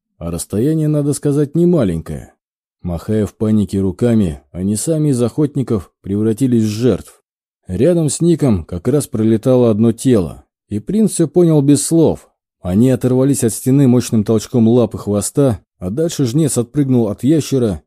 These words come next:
и встретил ударом титановых кастетов беспечного крысолюда. Он был одним из тех, кому рывок сломал все барьеры. Лезвия Ника вошли ему в грудь. Летун умер ещё в воздухе,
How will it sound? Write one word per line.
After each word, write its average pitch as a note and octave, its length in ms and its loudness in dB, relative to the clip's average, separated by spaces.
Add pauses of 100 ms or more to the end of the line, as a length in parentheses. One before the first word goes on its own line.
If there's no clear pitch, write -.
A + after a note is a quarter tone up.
(140)
и E2+ 100 -10
встретил A2+ 460 -2
ударом A#2 340 2
титановых G#2+ 560 -2
кастетов A#2 520 -4
беспечного G#2+ 640 -2
крысолюда. G#2+ 720 -2 (440)
Он C#3 240 -2
был D3 140 2
одним C#3 380 2
из A#2 160 0
тех, D#3 420 0
кому A#2+ 320 0
рывок D3 300 2
сломал B2 360 0
все B2 200 0
барьеры. B2 640 0 (400)
Лезвия G2 540 0
Ника A#2+ 320 0
вошли G#2 360 -2
ему B2 240 2
в A#2 100 -2
грудь. A#2+ 400 -2 (340)
Летун E2+ 400 -2
умер A2+ 260 4
ещё A2 280 -2
в A2 60 -2
воздухе, F#2 640 -2